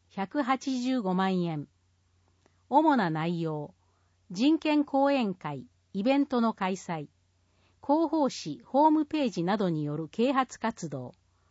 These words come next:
人権擁護委員などと連携し、啓発活動を推進。問い合わせ、人権推進課。電話、零八三四二二の八四五六。校長事業。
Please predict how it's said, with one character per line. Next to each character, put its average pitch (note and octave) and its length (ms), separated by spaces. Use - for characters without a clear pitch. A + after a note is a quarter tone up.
人 C#4 260
権 D#4+ 260
擁 C#4+ 220
護 D4+ 160
委 D4 60
員 B3+ 260
な F#3+ 140
ど E3+ 120
と D3 160
連 F#3+ 240
携 F#3 220
し、 D#3 320
啓 D4 220
発 D4+ 280
活 D4 300
動 E3 180
を D3 60
推 E3 260
進。 D#3 360
問 B3+ 240
い B3 40
合 A3 120
わ G3 100
せ、 F3 240
人 D4 280
権 D4 220
推 B3 260
進 G#3+ 280
課。 - 220
電 A#3+ 300
話、 A3 220
零 C#4+ 180
八 D#4 260
三 G3 300
四 E3+ 240
二 C#4+ 280
二 C#4 260
の C#3+ 160
八 B3+ 440
四 C4+ 260
五 F#3+ 260
六。 E3+ 340
校 D4+ 240
長 C#4+ 320
事 A#3+ 160
業。 E3 340